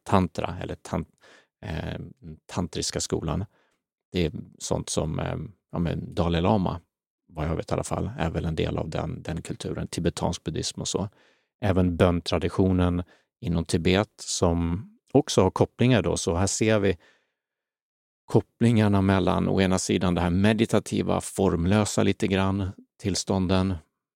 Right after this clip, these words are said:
icke-dualitet till och med inom zen-buddhismen, men också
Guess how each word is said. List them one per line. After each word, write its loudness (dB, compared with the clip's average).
icke-dualitet 0
till 0
och 2
med 0
inom -2
zen-buddhismen, 0
men 4
också 2